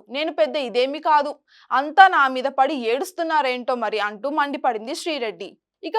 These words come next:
బైరెడ్డి సిద్ధార్థ్ రెడ్డి నా గురించి ఫేక్ ప్రచారం చేస్తున్నారు. ఇక ఆ అబ్బాయి నేను రిలేషన్‌షిప్‌లో ఉన్నాము అని,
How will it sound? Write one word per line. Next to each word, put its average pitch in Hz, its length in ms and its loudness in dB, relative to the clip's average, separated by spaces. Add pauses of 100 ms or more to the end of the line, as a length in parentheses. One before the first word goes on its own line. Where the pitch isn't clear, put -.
బైరెడ్డి 370 520 4
సిద్ధార్థ్ 349 500 2
రెడ్డి 220 280 -4 (100)
నా 208 240 2
గురించి 277 400 -6
ఫేక్ 320 320 -2
ప్రచారం 294 460 0
చేస్తున్నారు. 339 600 -4 (520)
ఇక 302 240 -2
ఆ 202 180 8
అబ్బాయి 254 440 4
నేను 311 280 -4
రిలేషన్‌షిప్‌లో 302 800 -4
ఉన్నాము 226 460 -2
అని, 233 240 -4